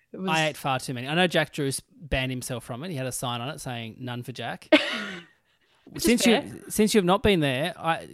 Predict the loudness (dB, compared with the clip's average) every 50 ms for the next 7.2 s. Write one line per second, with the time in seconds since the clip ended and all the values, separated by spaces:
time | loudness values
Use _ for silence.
0 | -10 _ 0 2 2 4 2 0 0 2 4 4 6 4 2 0 -4 -6 -2 0
1 | 2 2 2 0 -2 -4 -4 -6 -6 -4 -4 -2 -2 -2 -2 0 0 0 0 0
2 | 0 -2 -2 -2 -2 0 2 2 2 2 0 -2 -2 0 0 0 6 6 6 8
3 | 8 6 4 6 6 4 4 6 4 2 2 4 2 2 2 2 0 -4 -6 -6
4 | -12 -20 -20 -20 -20 -12 -6 -4 -4 -2 -4 -4 -2 0 2 2 4 2 0 -2
5 | -4 -6 -6 -4 -4 -4 -4 -6 -10 -10 -10 -8 -10 -10 -8 -6 -6 -6 -6 -4
6 | -4 -4 -2 -2 -4 -6 -4 2 2 6 8 8 6 6 6 2 0 0 -2 -4
7 | -4 -4 -6